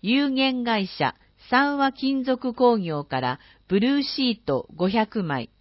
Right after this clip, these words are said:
ヘルメット百六十個、防災用毛布四十枚の寄付。渡辺春夫氏から歴史資料二百五十二点の寄付。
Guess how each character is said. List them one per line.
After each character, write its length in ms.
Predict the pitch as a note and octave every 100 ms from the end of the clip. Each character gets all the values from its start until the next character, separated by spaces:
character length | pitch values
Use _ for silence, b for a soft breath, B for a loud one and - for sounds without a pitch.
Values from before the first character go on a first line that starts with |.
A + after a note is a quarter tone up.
| _ b b b
ヘ 180 | G#3+ A3+
ル 120 | C#4
メ 120 | C4
ッ 60 | B3+ _ -
ト 200 | C#3+ - _
百 320 | F3+ F#3+ B3+
六 300 | G3 F#3 A#3
十 160 | G#3+ G#3+ _
個、 200 | - C3 _ _ b b b -
防 240 | A3 C#4+
災 340 | C#4 C#4 C4+ B3+
用 260 | B3+ B3
毛 300 | A#3 A#3+ A3+
布 320 | G3+ D3+ C#3+ -
四 300 | F3 A#3+ C4+
十 280 | C4+ C#4 A#3+
枚 260 | E3 D3
の 220 | C3+ B2+ A#2
寄 200 | - F3+
付。 240 | - B2 _ _ _ _ _ b b b b _ _ -
渡 300 | F#3+ G#3 C4+
辺 320 | C4+ B3+ B3+
春 340 | A3+ A#3 B3+
夫 100 | A#3+
氏 140 | A#3+ -
か 140 | E3
ら 200 | D3 C#3+ B B B
歴 160 | F3+ F#3 -
史 180 | - C4
資 200 | - A#3+
料 360 | F#3 C#3+ B2 - b b F3
二 120 | G3
百 360 | C4+ C#4 B3+
五 180 | G#3 G#3+
十 360 | G3+ A#3 A#3 G3+
二 180 | G#3 B3
点 340 | A#3 F#3+ D3+
の 200 | C#3 A2
寄 200 | - F#3+
付。 240 | E3+ C3+